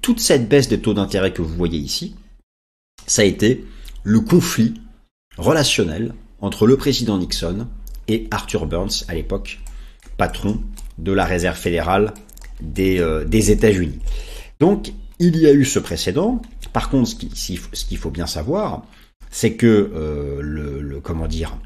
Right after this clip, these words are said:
alors, il y a eu des effets désastreux ensuite sur les prix, ok, très bien, mais ce qu'il faut bien savoir, c'est que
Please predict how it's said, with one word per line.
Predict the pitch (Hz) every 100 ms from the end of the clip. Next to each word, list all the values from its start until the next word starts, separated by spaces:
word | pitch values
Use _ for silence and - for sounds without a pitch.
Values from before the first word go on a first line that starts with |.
| - - _ -
alors, | 78 -
il |
y | 95
a |
eu | 104
des | 104 92
effets | 104 110
désastreux | 95 90 90 - 104
ensuite | 92 - 85
sur | 73
les | 85
prix, | - 123 104 - - -
ok, | 78 95
très | - 87
bien, | 101 90 73 - - _ -
mais | 85
ce | -
qu'il | 101
faut | 95
bien | 85 80
savoir, | 85 123 180 104 - - _ _ _ _ _ _ - -
c'est | - 87
que | - 131 -